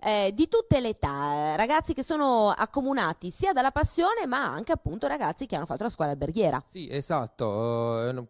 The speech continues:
Speaker 2: come ho detto, è una realtà che, eh, come hai detto tu, è una realtà che accomuna un po' tutti, soprattutto i giovani, eh, ritornando su Davide che è lui responsabile del comparto giovane, eh, dalla forte collaborazione con gli studi alberghieri molto presenti in zona.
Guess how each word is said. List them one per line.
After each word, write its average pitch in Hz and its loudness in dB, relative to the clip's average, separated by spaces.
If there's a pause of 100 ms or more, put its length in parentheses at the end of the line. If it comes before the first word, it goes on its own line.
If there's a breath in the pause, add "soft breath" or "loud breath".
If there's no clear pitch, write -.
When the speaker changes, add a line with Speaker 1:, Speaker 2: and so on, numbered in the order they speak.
(120)
Speaker 2:
come 135 -6
ho 135 -6
detto, 131 -2
è 123 -4
una 123 -4
realtà 131 -4
che, 117 -6 (100)
eh, 117 -12
come 123 -6
hai 117 -2
detto 123 -4
tu, 123 -2
è 110 0
una 117 -4
realtà 117 -6
che 127 -2
accomuna 120 -6
un 110 -8
po' - -2
tutti, 170 -2 (280 loud breath)
soprattutto 147 0
i 139 4
giovani, 135 4
eh, 117 -2
ritornando 127 -6
su 127 -8
Davide 123 -2
che 120 -4
è - -4
lui 127 -4
responsabile 117 -4
del 113 -6
comparto 123 -4
giovane, 160 -2
eh, 127 -6
dalla 131 -2
forte 139 -4
collaborazione 127 -2
con 123 -2
gli 120 -8
studi 123 -8
alberghieri 120 -4
molto 117 -8
presenti 117 -6
in 110 -10
zona. 104 -8